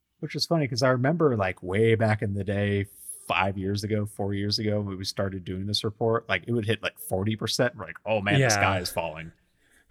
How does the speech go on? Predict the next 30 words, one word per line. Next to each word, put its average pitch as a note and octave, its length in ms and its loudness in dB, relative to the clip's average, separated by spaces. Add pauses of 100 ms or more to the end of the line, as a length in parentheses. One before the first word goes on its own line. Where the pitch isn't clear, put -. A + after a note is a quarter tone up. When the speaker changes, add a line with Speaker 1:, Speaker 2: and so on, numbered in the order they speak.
(140)
Speaker 1:
And A2+ 180 4
now C3 240 6
Speaker 2:
<laughs> - 0 -
Speaker 1:
the A2+ 180 0
Speaker 2:
You D3 120 6
Speaker 1:
reality E3 400 8
Speaker 2:
really B2 100 4
need A2+ 120 4
Speaker 1:
is A#2 100 4
Speaker 2:
A B2+ 40 2
P C3+ 140 -2
T C3 200 0
blocker. A2+ 460 0 (140)
<laughs> - 0 - (1120)
Speaker 1:
The C#3 60 0
reality E3+ 480 10
is, B2+ 260 4
like, F#2 320 0 (280)
the C3+ 100 -2 (220)
fifty-seven, C3+ 600 0
like, G#2+ 200 0
half D3 260 4
of B2+ 80 -8
all B2 160 2
malware, B2 340 -2 (120)
that's - 240 -4 (240)
low, F#2 160 -4 (260)
very G#2 420 -2
low. F2+ 300 -12 (420)
Uh, F#2+ 380 0